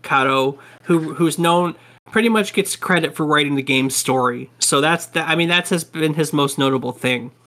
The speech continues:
There have been some changes along the way. These aren't really spoilers because they're things that didn't really come to fruition. Like, for instance, Kato and Hori re-, su-, su-, suggested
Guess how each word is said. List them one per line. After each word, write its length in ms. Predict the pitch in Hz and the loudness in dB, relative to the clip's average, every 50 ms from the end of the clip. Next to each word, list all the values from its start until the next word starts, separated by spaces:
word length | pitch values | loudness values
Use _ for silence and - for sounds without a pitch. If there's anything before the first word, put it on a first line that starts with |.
| _ _ _ _ _ | _ _ _ _ _
There 260 | - 160 175 185 196 | -6 -2 2 2 2
have 260 | 185 196 208 214 214 202 | 2 2 2 2 2 2
been 160 | 226 220 214 | 0 0 0
some 180 | - - 202 | 0 0 -2
changes 420 | 190 - - 190 185 185 180 185 175 | 0 0 0 2 2 2 0 -2 -2
along 360 | 190 175 170 165 165 160 156 | 0 2 2 2 2 2 2
the 80 | 156 147 | 2 2
way. 420 | 139 143 143 147 151 160 170 - - - - _ _ _ | 4 4 4 4 2 0 -2 -6 -12 -20 -20 _ _ _
These 220 | - 156 160 160 185 | -4 -2 0 0 0
aren't 160 | 175 165 143 | 0 2 2
really 200 | 147 156 151 147 | 0 2 2 0
spoilers 520 | 139 - - - 143 139 147 151 160 156 | 0 -2 -2 0 0 0 2 0 0 -2
because 360 | - 160 147 - 160 143 143 143 | -2 -4 -2 0 0 0 0 2
they're 140 | 143 139 | 0 0
things 320 | 135 - 143 143 143 143 - | 0 0 -2 -2 -2 -2 -2
that 100 | 143 - | -2 -2
didn't 180 | 139 143 143 | -2 -2 0
really 160 | 135 135 135 135 | 0 0 -2 -2
come 200 | - - 135 131 | -2 -2 -2 -2
to 80 | 127 | -4
fruition. 640 | - - 131 123 131 135 139 - - 185 185 202 214 - _ _ - - _ _ - | -2 -2 0 0 0 0 0 0 0 0 0 0 -4 -6 _ _ -20 -20 _ _ -2
Like, 200 | 151 147 139 - | -2 -2 -2 -2
for 280 | - - 156 143 135 | -2 -2 0 0 0
instance, 560 | - 151 160 151 - - 160 151 156 156 - | 0 -2 -2 -2 -2 -2 -2 -2 -2 -4 -10
Kato 320 | - - 180 170 170 165 165 | -4 -2 0 0 2 2 0
and 120 | 160 147 | -2 -2
Hori 520 | - 147 117 - 170 156 151 151 151 151 139 | -6 -10 -4 0 0 2 2 2 0 0 -2
re-, 360 | - 131 143 135 135 - 180 | -2 -2 -2 -2 -2 -6 -10
su-, 280 | - - - - 160 | -8 -6 -4 -2 -2
su-, 180 | 139 - - 143 | -2 -4 -4 -6
suggested 960 | - - - - 131 - - 151 156 151 - - - 127 123 123 135 196 - | -6 -4 -4 -4 -2 -2 0 0 0 0 -2 -2 0 0 -2 -2 -2 -6 -10